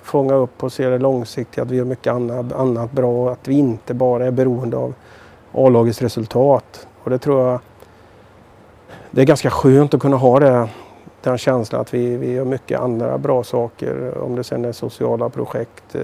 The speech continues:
ungdomssession, talangutveckling, bygga organisation, jobba med sponsorer. Det, det finns så mycket mer idag att sätta händerna i på måndagsmorgonen, om man, även om man har förlorat på söndagen.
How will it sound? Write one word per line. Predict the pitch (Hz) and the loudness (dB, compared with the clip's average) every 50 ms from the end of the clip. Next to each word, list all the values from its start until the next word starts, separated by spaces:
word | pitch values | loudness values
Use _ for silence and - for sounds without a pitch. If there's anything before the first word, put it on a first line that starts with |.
| - - 127 | -4 -4 -4
ungdomssession, | 123 120 117 117 117 117 - - - - 117 - - 120 120 120 117 113 | -4 -4 -4 -6 -8 -10 -12 -10 -8 -6 -6 -6 -6 -6 -6 -6 -6 -6
talangutveckling, | - 123 123 123 120 120 117 117 - - 117 113 - - - 113 117 113 117 131 - - - - - - - - - - - - | -4 -4 -2 -2 -4 -4 -6 -8 -6 -6 -6 -6 -6 -8 -8 -6 -6 -6 -8 -10 -14 -18 -20 -20 -20 -20 -20 -20 -20 -20 -18 -6
bygga | - 127 123 120 120 117 | -2 -2 0 2 2 2
organisation, | 120 117 120 123 113 - - 117 - - 113 117 117 120 123 123 123 | 2 0 0 -4 -4 -4 -4 -4 -4 -4 -4 -2 -2 -2 -2 -2 -2
jobba | 123 117 120 120 | -2 -2 -2 -4
med | 120 120 117 | -4 -6 -8
sponsorer. | - - 113 - - 123 120 117 113 117 123 123 | -8 -10 -10 -8 -6 -6 -6 -4 -4 -6 -6 -6
Det, | 123 123 127 - | -6 -8 -8 -8
det | 135 120 | -4 0
finns | - 135 123 - | 0 0 0 0
så | - 127 | -2 -2
mycket | 123 131 127 - - - 131 131 | -2 -2 -4 -6 -6 -4 -2 0
mer | 127 127 123 127 139 143 143 139 | 0 0 0 2 2 2 2 2
idag | 139 139 143 131 123 120 120 | 0 2 2 2 2 2 0
att | - | -2
sätta | - 131 - - - - 67 65 65 67 - - - - - - - - _ | -4 -8 -6 -4 -4 -2 -2 -2 -2 -4 -6 -8 -12 -20 -20 -20 -20 -20 _
händerna | - 143 139 123 113 107 113 120 127 123 131 | 0 2 4 4 4 2 0 0 2 2 2
i | 139 131 | 2 2
på | - 143 | 2 4
måndagsmorgonen, | 143 143 135 127 127 117 - - - - - - 127 123 120 123 120 120 120 123 123 | 4 4 4 4 0 -2 -4 -8 -12 -14 -6 -2 0 0 0 0 -2 -2 -2 -2 -2
om | 123 | -2
man, | 127 123 123 127 - - - - | -2 -2 -4 -4 -6 -10 -10 -6
även | - 143 123 123 123 | -4 -2 -2 -2 -2
om | 120 | -2
man | 120 123 | -2 -4
har | 123 | -4
förlorat | 123 - 127 120 117 117 120 | -4 -4 -2 -2 -2 -4 -6
på | - - | -6 -4
söndagen. | - - - - - 135 131 | -4 -4 -4 -4 -6 -8 -10